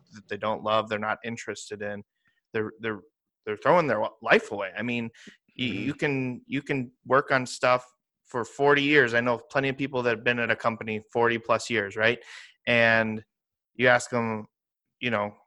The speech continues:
Speaker 1: "Are you happy at work?" And they're like, "No." So you just were f-, unhappy for forty years? Like,
Speaker 2: Right.
Speaker 1: and, and then you ask them, "Well, what makes you happy?" And they might say, like, "Oh, I really love baseball," or,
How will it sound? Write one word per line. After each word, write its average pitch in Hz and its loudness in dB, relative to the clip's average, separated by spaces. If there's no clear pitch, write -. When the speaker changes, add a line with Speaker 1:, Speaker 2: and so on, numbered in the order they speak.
Speaker 1:
"Are 113 0
you 107 0
happy 120 2
at 95 2
work?" 127 0
And 113 -4
they're 110 0
like, 104 -4
"No." 104 -6
So - -4
you 143 -2
just 170 -4
were 156 0
f-, - -10
unhappy 139 4
for 127 0
forty 151 4
years? 170 6
Like, 123 6
Speaker 2:
Right. 131 0
Speaker 1:
and, 156 6
and 165 8
then 165 8
you 160 6
ask 160 8
them, 160 -2
"Well, 147 6
what 151 6
makes 156 2
you 147 4
happy?" 139 4
And 104 0
they 107 0
might 110 0
say, 117 0
like, 110 2
"Oh, 135 6
I 123 10
really 123 4
love 120 2
baseball," 107 0
or, 101 -6